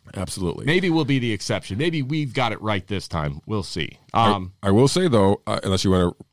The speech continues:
Speaker 2: One more.
Speaker 1: Yeah.
Speaker 2: One more. Let's talk about how you're being not lied to, but how these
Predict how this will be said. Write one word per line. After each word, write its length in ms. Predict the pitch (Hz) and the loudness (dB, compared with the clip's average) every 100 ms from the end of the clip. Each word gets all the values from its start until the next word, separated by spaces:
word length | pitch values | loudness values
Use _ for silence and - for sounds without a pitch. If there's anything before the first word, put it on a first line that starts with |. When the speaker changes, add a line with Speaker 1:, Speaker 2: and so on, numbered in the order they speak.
| _ - | _ -2
Speaker 2:
One 220 | 156 170 | 0 2
more. 300 | 165 151 127 | 2 2 4
Speaker 1:
Yeah. 200 | 117 98 - | 2 0 -6
Speaker 2:
One 200 | 113 160 | 0 2
more. 160 | 170 147 | 4 4
Let's 240 | 143 143 | 2 0
talk 220 | - 156 139 | 2 2 4
about 180 | 131 | 4
how 280 | 123 135 123 127 | 4 4 2 -2
you're 260 | 131 143 | 0 0
being 360 | 123 135 120 123 | 0 -2 -2 0
not 220 | 127 - | 0 2
lied 320 | 123 120 107 | 2 2 0
to, 320 | - 101 98 120 | -4 -6 -6 -2
but 160 | 123 123 | 0 2
how 340 | 135 131 113 - _ _ _ | 2 2 -2 -10 _ _ _
these 720 | - 110 127 120 101 - - | -18 -2 2 2 2 -2 -6